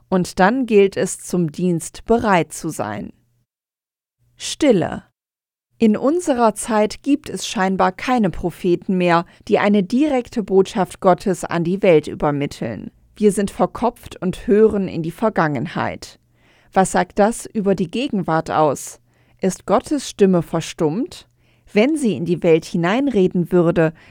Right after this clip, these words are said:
gäbe es keine Möglichkeit, sie nicht zu hören. Oder sind die psychiatrischen Kliniken vielleicht voll von Propheten? Selbst der Autor dieses Textes würde keinem Menschen vertrauen, der eine direkte Botschaft Gottes im Hier und Jetzt an die Welt übermittelt,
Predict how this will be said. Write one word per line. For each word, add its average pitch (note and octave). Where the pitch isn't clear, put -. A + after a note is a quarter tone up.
gäbe F#3+
es -
keine A#3+
Möglichkeit, F#3
sie -
nicht A#3+
zu -
hören. C3
Oder B3
sind G#3+
die F#3+
psychiatrischen F#3+
Kliniken F3+
vielleicht F3+
voll C#4
von D#3+
Propheten? D3
Selbst -
der F3+
Autor A3+
dieses C4
Textes -
würde F3
keinem A#3
Menschen G3
vertrauen, F3+
der -
eine G#3+
direkte B3
Botschaft B3+
Gottes E3+
im D3+
Hier B3+
und F#3+
Jetzt -
an F3
die A3+
Welt G#3+
übermittelt, D#3